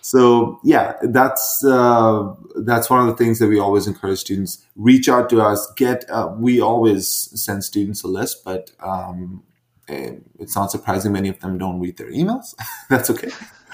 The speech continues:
I, I don't read most of mine. So I, I would, um, highly encourage students when they come on campus, just, um,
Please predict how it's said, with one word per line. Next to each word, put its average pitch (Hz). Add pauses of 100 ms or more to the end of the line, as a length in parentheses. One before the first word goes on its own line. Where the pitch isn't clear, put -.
(120)
I, 135
I -
don't 123
read 120
most 110
of 110
mine. 104
So 107 (380)
I, 113 (100)
I 120
would, 120
um, 110 (220)
highly 131
encourage 107
students 101
when 101
they 95
come 117
on 101
campus, 92 (340)
just, -
um, 98